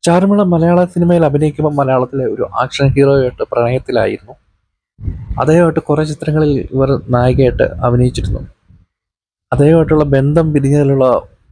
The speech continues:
വിഷമം കാരണം ഇവർ കാലിലെയും കയ്യിലെയും ഞരമ്പുകൾ മുറിച്ച് ആത്മഹത്യക്ക് ശ്രമിച്ചിരുന്നു. അദ്ദേഹം ഇവരെ പിരിഞ്ഞതിനുള്ള വിഷമം കാരണം അവർ ചെയ്തതാണത്.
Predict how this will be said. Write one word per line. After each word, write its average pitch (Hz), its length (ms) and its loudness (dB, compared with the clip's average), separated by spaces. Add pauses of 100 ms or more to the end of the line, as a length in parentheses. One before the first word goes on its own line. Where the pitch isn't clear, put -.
(720)
വിഷമം 151 440 0
കാരണം 131 260 2
ഇവർ 120 180 0 (160)
കാലിലെയും 131 540 0
കയ്യിലെയും 123 400 0
ഞരമ്പുകൾ 123 440 0
മുറിച്ച് 113 420 -6 (800)
ആത്മഹത്യക്ക് 143 680 0
ശ്രമിച്ചിരുന്നു. 110 680 -4 (880)
അദ്ദേഹം 170 300 4
ഇവരെ 175 280 4
പിരിഞ്ഞതിനുള്ള 170 540 2
വിഷമം 160 400 0
കാരണം 160 180 2
അവർ 156 120 2
ചെയ്തതാണത്. 135 680 0